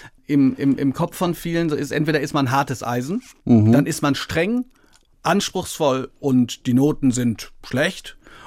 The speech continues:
Speaker 1: oder man ist locker und krumpelig und aber auch nicht so anspruchsvoll. So, so, aber ob das stimmt, sei mal dahingestellt, ne?
Speaker 2: Ja,
Speaker 1: Aber ich
Speaker 2: ja.
Speaker 1: hab nur gemerkt,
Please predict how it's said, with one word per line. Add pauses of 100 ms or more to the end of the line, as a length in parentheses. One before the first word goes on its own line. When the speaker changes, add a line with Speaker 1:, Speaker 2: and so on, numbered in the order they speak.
(120)
Speaker 1:
oder
man
ist
locker (220)
und
krumpelig (320)
und
aber
auch
nicht
so
anspruchsvoll. (160)
So,
so,
aber (120)
ob
das
stimmt,
sei
mal
dahingestellt,
ne?
Speaker 2:
Ja,
Speaker 1:
Aber
ich
Speaker 2:
ja.
Speaker 1:
hab
nur
gemerkt,